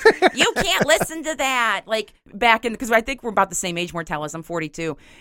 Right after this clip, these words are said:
Speaker 2: And so I loved Marilyn Manson back in junior high. And my grandma was like, I had to hide my Marilyn Manson shirt.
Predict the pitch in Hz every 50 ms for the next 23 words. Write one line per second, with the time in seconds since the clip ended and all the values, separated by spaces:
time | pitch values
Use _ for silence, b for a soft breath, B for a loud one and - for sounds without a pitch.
0 | b b b - 190 185 - - - 190 185 185 - 185 - - - - 180 190
1 | 196 196 202 196 190 175 196 196 190 185 175 165 156 160 165 185 214 - - 156
2 | 143 135 147 147 143 - 160 151 147 160 160 151 147 135 165 196 196 175 135 135
3 | 151 160 170 160 175 175 180 185 180 151 156 - - 139 143 - _ _ - -
4 | - - 196 196 226 226 220 214 196 185 - - - 185 190 208 220 202 220 214
5 | 180 175 175 170 170 175 175 180 170 160 143 135 139 151 156 - - 156 131 -
6 | - - 139 120 - - -